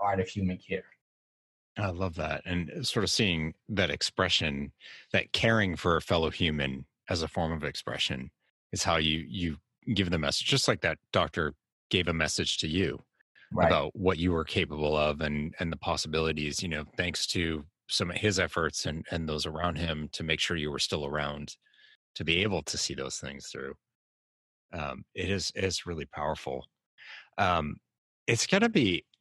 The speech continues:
Speaker 2: hard. And I, I think medicine's a clear space for this, but there's gonna be other examples, professional examples in, in other industries where you have to be an expert.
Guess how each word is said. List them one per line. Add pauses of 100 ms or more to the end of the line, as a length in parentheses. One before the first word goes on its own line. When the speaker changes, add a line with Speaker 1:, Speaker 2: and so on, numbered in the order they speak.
(120)
Speaker 2:
hard. (640)
And
I,
I
think (420)
medicine's
a
clear
space
for
this,
but
there's
gonna
be
other
examples,
professional
examples
in,
in
other
industries
where (720)
you
have
to
be
an
expert.